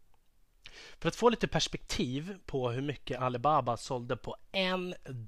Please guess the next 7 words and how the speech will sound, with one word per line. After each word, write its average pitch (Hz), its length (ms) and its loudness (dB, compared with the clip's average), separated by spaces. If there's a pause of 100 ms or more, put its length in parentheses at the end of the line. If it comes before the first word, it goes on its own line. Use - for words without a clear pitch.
(120)
dag 110 580 4 (1600)
tjugohundranitton. 120 1120 -2 (2000)
Trettioåtta 180 1120 2
komma 170 320 -4
två 135 480 0
miljarder 120 840 -2
dollar 113 680 -4